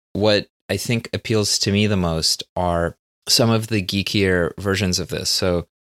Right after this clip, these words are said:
you have projects like Art Blocks or, uh, Ethart or Async Art, where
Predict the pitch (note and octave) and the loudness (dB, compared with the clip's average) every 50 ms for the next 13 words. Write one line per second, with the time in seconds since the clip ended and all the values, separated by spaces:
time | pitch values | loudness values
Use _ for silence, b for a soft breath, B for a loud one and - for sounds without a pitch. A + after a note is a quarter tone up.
0 | _ _ _ _ _ _ _ _ _ _ _ _ _ _ G2 G2 F#2+ F#2 G#2+ A2 | _ _ _ _ _ _ _ _ _ _ _ _ _ _ 0 0 0 2 2 2
1 | G#2+ - - - - A2+ G2 F#2+ F2+ G2+ G2 F#2 F2+ - - - - F2+ E2+ E2+ | 0 0 -4 -6 -2 0 0 0 2 0 0 0 0 0 -2 -2 0 0 0 2
2 | E2+ E2 E2+ D#2+ - - - - - - _ _ _ _ - G2+ G#2 - - - | 2 0 -2 -4 -6 -12 -16 -16 -20 -20 _ _ _ _ -2 -2 -2 -2 -4 -2
3 | - G2 F#2 F#2 F#2 F#2+ F#2 F2 - - - - - - - - _ F2 F#2+ F2+ | 0 0 2 2 2 0 -2 -2 -2 -2 0 0 0 -2 -4 -10 _ -6 -4 -2
4 | F2 E2+ E2+ E2+ E2+ E2+ E2+ E2 F2 F2 - _ _ _ _ F#2 F2+ F2+ E2+ E2+ | -2 0 -2 -2 -2 -4 -4 -6 -8 -12 -18 _ _ _ _ -8 -6 -6 -6 -8
5 | - - _ - G2+ G2+ - - G#2 G2 F#2+ F#2+ F#2+ F#2 E2 D#2 - - - - | -8 -10 _ -4 -4 -4 -2 0 0 2 2 2 2 0 -2 -4 -6 -8 -8 -8
6 | B B B B B B B B _ _ - G#2 F#2+ F#2 F2 E2+ E2 - - G2 | B B B B B B B B _ _ -4 0 0 2 0 0 -2 -4 -2 -2
7 | G2+ F#2+ - - G#2 F#2+ F2+ - - - F#2 F2 E2+ E2 - - _ _ - F#2 | 0 0 2 0 0 -2 -2 -4 -4 -2 0 0 0 0 -2 -6 _ _ -8 -4
8 | F#2 F#2+ F#2 F#2 F#2 F2+ F2+ F2+ F2 E2+ | -2 0 2 2 2 2 0 0 -2 -4